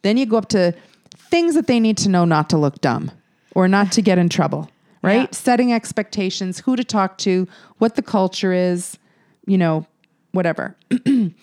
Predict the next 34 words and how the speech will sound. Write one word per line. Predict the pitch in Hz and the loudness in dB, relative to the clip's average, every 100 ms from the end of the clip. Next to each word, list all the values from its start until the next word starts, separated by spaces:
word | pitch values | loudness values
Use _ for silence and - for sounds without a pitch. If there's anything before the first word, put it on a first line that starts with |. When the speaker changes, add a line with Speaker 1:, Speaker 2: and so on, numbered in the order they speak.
| - _ - | -20 _ -8
Speaker 1:
What, | 226 311 320 | -2 -2 -4
what | 226 285 381 | -6 -2 -2
else | 311 294 | -2 -6
do | - 247 | -6 -4
I | 214 | -2
need | 196 185 185 | -2 -4 -4
then | 175 160 160 - | -6 -6 -6 -8
when | 185 185 | -6 -2
I | 185 | -2
show | 190 - 190 175 | -4 -2 0 0
up | - | -2
my | 185 165 | -6 -6
first | - 165 160 - | -4 -6 -6 -8
day? | - - _ _ _ _ _ _ _ _ _ _ _ _ _ _ _ _ _ _ _ _ _ _ - - _ _ _ - | -10 -12 _ _ _ _ _ _ _ _ _ _ _ _ _ _ _ _ _ _ _ _ _ _ -20 -20 _ _ _ -20
Speaker 2:
I've | - | -16
got | 185 - | -14 -14
my | 180 | -12
I | - 185 | -10 -10
T | - 208 | -10 -10
stuff. | 185 - 175 170 165 - | -10 -10 -8 -8 -12 -6
Speaker 1:
Mm-hmm. | 208 196 214 | -2 0 0
Speaker 2:
I've | 220 | 0
got | - 175 - | -4 -8 -8
some | - - | -12 -12
general | 180 170 175 | -10 -8 -8
Speaker 1:
You've | 190 196 | -6 -2
got | 208 196 185 | -2 -2 0
somewhere | 202 190 | 0 2
to | 202 | 2
Speaker 2:
documentation. | 214 - 185 180 180 | 0 0 0 0 -4
Speaker 1:
sit. | - - _ _ _ _ | -12 -16 _ _ _ _
Speaker 2:
Somewhere | - 185 190 196 | -12 -8 -6 -6
to | 202 | -8
sit. | - - 175 170 - | -10 -8 -8 -8 -12